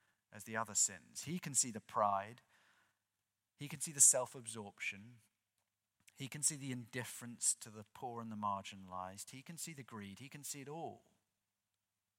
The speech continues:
And he's just as appalled by it. And yet,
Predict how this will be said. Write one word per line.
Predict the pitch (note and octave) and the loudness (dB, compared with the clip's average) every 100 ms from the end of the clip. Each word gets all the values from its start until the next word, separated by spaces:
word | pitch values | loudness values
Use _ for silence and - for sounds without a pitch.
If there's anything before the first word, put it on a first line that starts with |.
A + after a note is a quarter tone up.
| _ _ _ _ _ _ _ _ _ _ _ _ - | _ _ _ _ _ _ _ _ _ _ _ _ -14
And | G2 | -10
he's | G2+ | -8
just | - B2+ - | -6 -6 -8
as | B2 | -10
appalled | A#2+ - A2 F#2 - | -12 -10 -10 -10 -10
by | E2 | -12
it. | D#2+ - _ _ _ _ _ _ _ _ _ _ _ _ _ _ _ _ _ _ _ _ _ _ _ _ _ _ _ _ _ _ - - | -12 -20 _ _ _ _ _ _ _ _ _ _ _ _ _ _ _ _ _ _ _ _ _ _ _ _ _ _ _ _ _ _ -12 4
And | A2+ G2+ G2+ | 6 6 0
yet, | A#2 E2+ - | -2 -2 -6